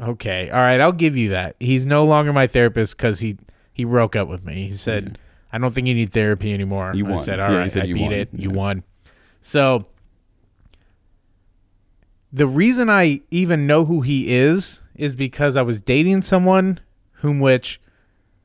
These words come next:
Speaker 1: uh, I broke up with. She called around to all these therapy offices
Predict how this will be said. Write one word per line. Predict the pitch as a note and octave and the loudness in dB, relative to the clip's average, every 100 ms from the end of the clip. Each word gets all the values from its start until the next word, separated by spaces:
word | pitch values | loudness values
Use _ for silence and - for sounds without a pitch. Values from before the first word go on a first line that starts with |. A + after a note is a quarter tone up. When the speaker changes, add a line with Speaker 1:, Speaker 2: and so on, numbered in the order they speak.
| _ _ _ - | _ _ _ -2
Speaker 1:
uh, | A2 G#2 | 0 0
I | A2 | -4
broke | F#2+ C3+ E3+ | 0 0 2
up | D#3+ | 0
with. | C3+ E3+ E3 - - _ _ _ _ _ _ - - _ - _ | 4 2 2 -4 -20 _ _ _ _ _ _ -20 -18 _ -20 _
She | - - - F3+ G#3 G3+ - _ _ _ _ _ _ - | -12 -8 -2 -2 0 -2 -6 _ _ _ _ _ _ -18
called | - - F3 G#3 G3+ | -12 0 2 4 2
around | D#3 C#3+ D3+ G#2 - F#2+ - _ _ _ _ - | 4 4 4 0 -8 -16 -18 _ _ _ _ -2
to | C#3 | 4
all | C3 D3+ | 6 6
these | D#3 - | 4 0
therapy | - C3+ D3 - A#2 | 0 4 4 2 0
offices | G#2 G2+ - F2 - | 0 -2 -8 -10 -10